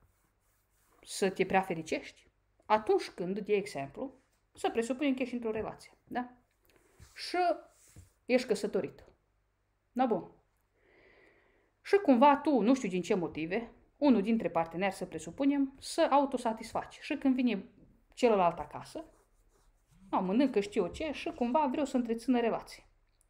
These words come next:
Adică ăla vrea să întrețină relație sexuală, da? Cum e și normal. Și soția, să presupunem că soția s-o prea fericit,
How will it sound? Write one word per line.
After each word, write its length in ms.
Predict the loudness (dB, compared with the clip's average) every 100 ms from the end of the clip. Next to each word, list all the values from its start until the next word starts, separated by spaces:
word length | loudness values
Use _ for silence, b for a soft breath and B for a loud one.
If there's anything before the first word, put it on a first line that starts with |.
| -8
Adică 240 | -2 4
ăla 140 | 6 6
vrea 140 | 4
să 140 | 2
întrețină 540 | 2 0 -2 -4 -2 -2
relație 340 | -2 -4 -6
sexuală, 500 | -12 -12 -14 -16 -20 _ -6
da? 180 | 0 0
Cum 200 | -2 -4
e 40 | -4
și 140 | 0
normal. 340 | 0 -2 -8 -16 -20 _ b b b b b
Și 160 | 6 6
soția, 540 | 8 4 6 6 8
să 180 | 6 2
presupunem 440 | 2 2 2 2
că 80 | 4
soția 420 | 2 2 2 2
s-o 120 | 0
prea 160 | -2 -4
fericit, 540 | -4 -10 -8 -12 -12